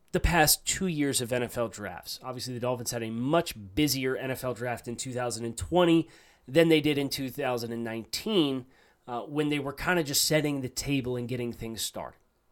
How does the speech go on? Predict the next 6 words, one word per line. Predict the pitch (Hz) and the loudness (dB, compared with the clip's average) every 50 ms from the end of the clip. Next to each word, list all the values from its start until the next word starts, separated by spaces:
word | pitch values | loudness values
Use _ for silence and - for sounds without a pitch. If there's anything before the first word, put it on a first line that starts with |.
| _ _ _ _ _ _ _ _ _ _ _ _ _ _ _ _ _ _ _ _ _ _ _ _ _ - | _ _ _ _ _ _ _ _ _ _ _ _ _ _ _ _ _ _ _ _ _ _ _ _ _ -4
The | 156 165 | -2 -2
Dolphins | - - 185 202 240 240 240 - 165 139 139 151 - - - - _ _ _ _ _ _ _ _ | 2 6 8 8 8 8 6 4 2 2 0 0 -2 -4 -6 -8 _ _ _ _ _ _ _ _
have | - 156 143 127 143 | -6 -6 -4 0 2
made | 160 156 151 - - _ - | 2 2 2 0 -4 _ -2
eight | 180 208 226 - | -2 -2 0 0
selections | - - - 220 202 196 190 180 - - - - 69 _ - - - | 0 0 0 2 2 2 2 2 0 -4 -8 -10 -10 _ -12 -12 -12